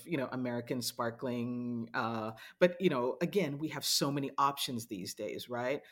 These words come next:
So whether it is, uh, something like a champagne, uh, that can be expensive, um, quite frankly, but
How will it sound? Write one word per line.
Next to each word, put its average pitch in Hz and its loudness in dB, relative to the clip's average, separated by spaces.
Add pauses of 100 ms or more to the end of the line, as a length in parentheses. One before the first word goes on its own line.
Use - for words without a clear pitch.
(120)
So 139 2
whether 170 2
it 131 0
is, 120 -2
uh, 135 -6
something 131 -4
like 110 -6
a 127 -4
champagne, 117 -2 (400)
uh, 110 2 (540)
that - -2 (420)
can 139 0
be 175 0
expensive, 120 -4 (160)
um, 123 -2 (420)
quite - -2
frankly, 120 -2
but 247 2